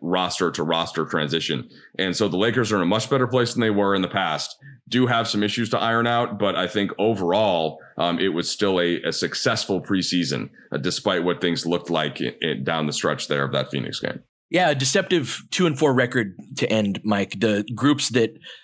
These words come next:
Speaker 2: that played, and now I don't wanna act like, you know, there's not gonna be injuries and there won't be other games where Gabe Vincent isn't coming off the bench. That's pa-, that's part of it, certainly. But the groups that, um, that had the, the actual guys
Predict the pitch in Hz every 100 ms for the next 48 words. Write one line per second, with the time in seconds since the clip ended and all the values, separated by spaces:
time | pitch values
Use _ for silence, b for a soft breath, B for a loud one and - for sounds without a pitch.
0 | B B _ - 127 127 - 160 160 165
1 | 165 156 143 180 160 151 135 135 135 110
2 | - 123 95 107 101 104 101 101 107 107
3 | 95 B B B B 123 117 117 135 135
4 | 120 131 139 139 143 170 160 135 123 113
5 | 117 - 101 92 104 104 110 98 104 85
6 | 123 107 101 - 98 98 165 160 - -
7 | 147 131 156 117 98 - 117 - 90 87
8 | B B B 135 139 127 123 - B B
9 | B 131 139 131 120 120 - 139 135 190
10 | - - 131 120 110 - _ - 113 95
11 | 85 - - _ _ _ _ _ _ _
12 | _ 104 120 - 135 131 127 110 - -
13 | 101 - 98 - 123 113 131 160 - -